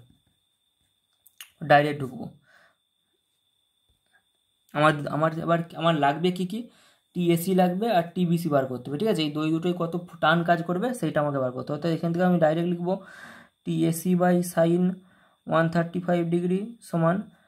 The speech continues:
ফিফটি by sine সেভেন্টি ফাইভ ডিগ্রি, এটা একটা ইকুয়েশন। এখান থেকে টিএসি বার করবো, আর একটা ইকুয়েশন হবে টিবিসি সমান, টিবিসি সমান,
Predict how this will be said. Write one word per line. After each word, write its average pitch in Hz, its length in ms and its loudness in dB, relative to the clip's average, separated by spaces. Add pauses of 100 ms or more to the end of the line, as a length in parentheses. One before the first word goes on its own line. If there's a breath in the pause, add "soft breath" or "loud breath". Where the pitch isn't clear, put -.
(220 soft breath)
ফিফটি 185 400 -4
by 180 300 2 (680)
sine 165 340 -2 (340)
সেভেন্টি 165 340 -2
ফাইভ 170 240 2
ডিগ্রি, 180 320 -2 (120)
এটা 160 200 -2
একটা 170 240 0
ইকুয়েশন। 170 440 2
এখান 165 260 0
থেকে 165 160 0
টিএসি 170 420 0
বার 180 160 4
করবো, 185 360 -2 (400 loud breath)
আর 165 80 0
একটা 180 240 0
ইকুয়েশন 151 600 -2
হবে 151 200 0 (220)
টিবিসি 156 640 -4 (300 soft breath)
সমান, 160 560 -2 (760)
টিবিসি 160 800 -4
সমান, 160 440 -2